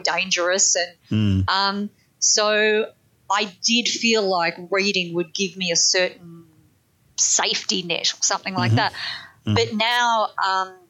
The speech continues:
Speaker 1: I'm very much an advocate of you don't have to read everything. What I don't like is people that claim to know a lot and haven't read a lot.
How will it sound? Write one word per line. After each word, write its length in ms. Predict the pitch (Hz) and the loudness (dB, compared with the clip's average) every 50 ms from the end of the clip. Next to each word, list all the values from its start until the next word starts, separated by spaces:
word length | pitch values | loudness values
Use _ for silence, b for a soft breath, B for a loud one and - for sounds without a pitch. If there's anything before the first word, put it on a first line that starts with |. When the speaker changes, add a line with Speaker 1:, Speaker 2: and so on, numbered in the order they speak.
| _ - 160 | _ -4 -4
Speaker 1:
I'm 200 | 196 196 185 175 | -4 -4 -2 0
very 260 | 202 202 202 208 202 | 0 2 2 2 0
much 380 | 196 196 202 - - - - - | 0 -2 -2 -2 0 0 0 0
an 80 | - - 190 | -2 -2 -2
advocate 640 | - 190 190 185 - 196 190 - - 175 170 - - - - | -2 -2 -2 -2 -4 -4 -4 -2 -2 -2 -2 -4 -6 -6 -4
of 380 | 165 165 170 170 170 170 170 - - - - - - _ _ _ _ _ _ _ _ - - - _ _ _ _ _ _ - | -2 0 0 0 -2 -2 -2 -4 -4 -4 -6 -10 -12 _ _ _ _ _ _ _ _ -20 -20 -20 _ _ _ _ _ _ -8
you 100 | - 202 | -4 -2
don't 220 | - 190 185 180 - | -2 -2 -2 -2 -2
have 160 | 190 175 - | -4 -4 -2
to 100 | - 190 | -2 -2
read 240 | 170 175 180 175 175 | 0 0 0 2 2
everything. 760 | 180 175 165 175 180 175 - 175 175 170 170 165 165 165 165 b b b b b b _ _ _ _ | 0 0 0 0 0 0 0 0 0 0 -2 -2 -4 -8 -12 b b b b b b _ _ _ _
What 160 | - 220 262 | -2 0 2
I 100 | 294 320 | 2 2
don't 280 | 330 240 247 254 262 247 | 2 2 0 0 0 0
like 220 | 240 233 214 - | 0 0 0 0
is 100 | 226 220 | -2 -2
people 280 | - - 226 - 226 226 | -2 -2 -4 -2 -2 -2
that 120 | 220 226 | -2 -2
claim 320 | - - - 208 208 202 202 | -2 -2 -2 0 0 0 -2
to 100 | - 196 | -4 -2
know 120 | 196 190 180 | -2 -2 -2
a 20 | 185 | 0
lot 240 | 175 180 185 - | 0 0 -2 -2
and 80 | - - | -4 -6
haven't 260 | - 190 190 - - - - | -4 -4 -4 -4 -4 -4 -4
read 120 | 180 180 | -4 -4
a 60 | 185 | -4
lot. 320 | 170 165 160 165 - - | -4 -2 -2 -2 -2 -4